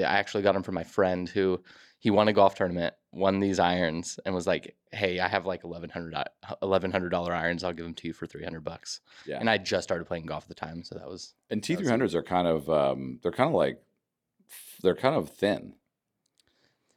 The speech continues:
Speaker 1: No, that's the, that's the T two hundreds. The
Speaker 2: Okay.
Speaker 1: T two hundreds are like the, like, more like bladey cavity back ones.
Speaker 2: Okay.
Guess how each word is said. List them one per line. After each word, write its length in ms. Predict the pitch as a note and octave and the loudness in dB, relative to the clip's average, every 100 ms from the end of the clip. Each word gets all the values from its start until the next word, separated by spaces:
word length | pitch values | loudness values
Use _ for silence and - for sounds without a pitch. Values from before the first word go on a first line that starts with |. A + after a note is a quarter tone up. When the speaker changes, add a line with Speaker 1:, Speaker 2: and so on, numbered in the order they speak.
| - | 2
Speaker 1:
No, 260 | C3 B2+ A2 | 4 6 4
that's 220 | A2 - | 2 6
the, 360 | C3 A2+ G2 F2 | 8 10 8 4
that's 240 | G#2+ - | 0 0
the 180 | - G#2 | 4 2
T 160 | - - | 2 -4
two 200 | - G#2+ | 0 0
hundreds. 440 | F#2 E2+ E2+ - - | 0 -2 -4 -6 -4
The 160 | - | -4
Speaker 2:
Okay. 20 | |
Speaker 1:
T 160 | - A#2+ | 0 0
two 160 | A2+ G2+ | 0 0
hundreds 300 | F#2 F2+ G2+ | 0 -2 0
are 60 | F2+ | 0
like 200 | F2+ - | 0 0
the, 300 | F#2 F2+ F2+ | 2 2 0
like, 200 | - F2+ | -2 -2
more 220 | F#2+ F#2 | 0 0
like 160 | F2+ E2+ _ | 0 -4 _
bladey 460 | F2+ F2+ F2 F2 D#2+ | -8 -8 -6 -8 -8
cavity 300 | - E2+ E2+ | -6 -4 -2
back 260 | E2+ E2+ | -4 -4
ones. 400 | F#2 F2+ F#2 - - | -8 -8 -10 -12 -14
Speaker 2:
Okay. 260 | E2+ D#2 | -4 -4